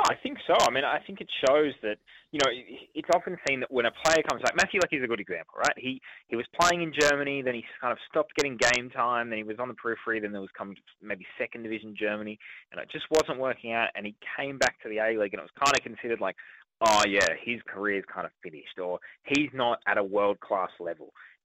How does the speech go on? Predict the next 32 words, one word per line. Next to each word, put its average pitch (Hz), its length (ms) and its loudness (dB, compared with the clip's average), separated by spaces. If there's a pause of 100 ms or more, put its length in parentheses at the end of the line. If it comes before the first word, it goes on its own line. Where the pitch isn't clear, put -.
(180)
And 127 240 2 (180)
for - 60 -4
him 170 280 -4
to 156 80 -8
do 156 160 4
that, 123 120 6
and 127 100 -4
it, 131 120 -2
it's 135 260 -8
beautiful 147 380 0
as 110 80 -6
well 123 180 6
that 113 160 0
Craig 110 320 2
Goodwin 170 380 -4
scored 135 180 4
our 120 80 6
goal 113 240 6
against 104 300 -4
France, 135 280 0
another 120 280 -2 (100)
player 143 160 6 (100)
playing 139 180 0
in 135 40 -10
the 131 80 -8
A-League. 139 300 2 (280)
Mitch 120 140 -6 (300)
Duke, 175 260 0 (160)
uh, 131 220 4
scored 120 180 -2
the 117 60 -12
goal 117 100 6